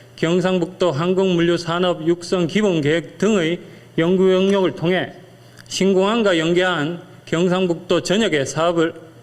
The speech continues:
산업을 아우르는 방대한 발전 전략을 수립하고 있습니다. 본 의원은 도 전역을 아우르는 장기 발전 전략도 중요하겠지만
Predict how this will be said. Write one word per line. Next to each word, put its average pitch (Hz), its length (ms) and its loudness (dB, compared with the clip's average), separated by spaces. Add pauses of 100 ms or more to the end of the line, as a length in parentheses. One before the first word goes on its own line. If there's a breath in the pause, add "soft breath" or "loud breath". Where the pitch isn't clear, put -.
산업을 190 540 0
아우르는 170 580 0 (540 loud breath)
방대한 185 800 0 (180)
발전 170 420 0
전략을 190 600 0
수립하고 143 420 -2
있습니다. 113 460 -4 (1300 loud breath)
본 214 180 2
의원은 208 720 0
도 185 240 2
전역을 196 500 0
아우르는 160 640 0
장기 175 380 0
발전 175 340 0
전략도 175 460 0
중요하겠지만 170 840 -2